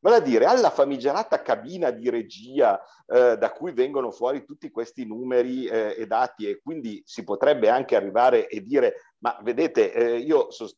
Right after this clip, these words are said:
mm, in quanto decisore politico,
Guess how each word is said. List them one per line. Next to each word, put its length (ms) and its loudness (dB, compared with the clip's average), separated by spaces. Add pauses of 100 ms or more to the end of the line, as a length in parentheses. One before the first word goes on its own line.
mm, 600 -14
in 80 -8
quanto 320 2
decisore 440 0
politico, 600 -4